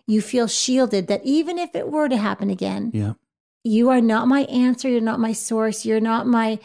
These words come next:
Speaker 1: perfect, trustworthy
Speaker 2: Yeah.
Speaker 1: person. But yet I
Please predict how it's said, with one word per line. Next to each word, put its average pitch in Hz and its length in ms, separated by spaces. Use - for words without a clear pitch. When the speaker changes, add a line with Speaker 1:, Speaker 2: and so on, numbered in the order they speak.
Speaker 1:
perfect, 262 500
trustworthy 220 680
Speaker 2:
Yeah. - 100
Speaker 1:
person. 185 480
But 233 240
yet 220 400
I 233 540